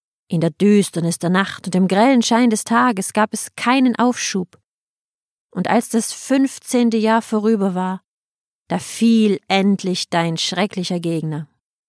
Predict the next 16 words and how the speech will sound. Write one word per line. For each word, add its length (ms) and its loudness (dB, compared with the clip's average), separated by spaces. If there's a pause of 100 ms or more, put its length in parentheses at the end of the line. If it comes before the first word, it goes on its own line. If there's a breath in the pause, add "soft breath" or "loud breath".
(1080)
Wenn 220 -2
solch 640 0
ein 220 -4
Feind 580 -4
unter 300 -4
unseres 480 0
Helden 340 0
Arm 380 -4
und 160 -2
seinen 400 0
grässlichen 640 -2
Zähnen 420 -2
fiel 480 -2 (680)
und 160 0
er 100 2
uns 200 0